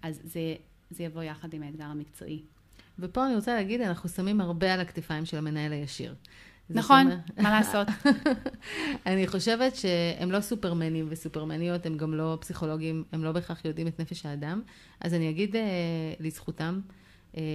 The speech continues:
Speaker 2: שגם אם מנסים לעשות המון דברים, לא בהכרח כל אחד יודע, אה, להתאים לעובד את הצרכים שלו ואת מה שהוא צריך, אה, ומה יהיה לו ויעשה לו טוב.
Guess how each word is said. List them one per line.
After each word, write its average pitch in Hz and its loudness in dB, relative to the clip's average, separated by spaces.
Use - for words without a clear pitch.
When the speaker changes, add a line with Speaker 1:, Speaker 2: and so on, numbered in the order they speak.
Speaker 2:
שגם 175 -2
אם 233 0
מנסים 190 2
לעשות 202 -2
המון 190 2
דברים, 196 0
לא 214 4
בהכרח 254 0
כל 214 4
אחד 214 -2
יודע, 185 0
אה, - -2
להתאים 165 2
לעובד 185 2
את 175 0
הצרכים 202 -4
שלו 202 0
ואת 165 0
מה 170 0
שהוא 202 -2
צריך, 160 -6
אה, 156 -2
ומה 165 2
יהיה 202 4
לו 196 4
ויעשה 165 0
לו 156 0
טוב. 139 -6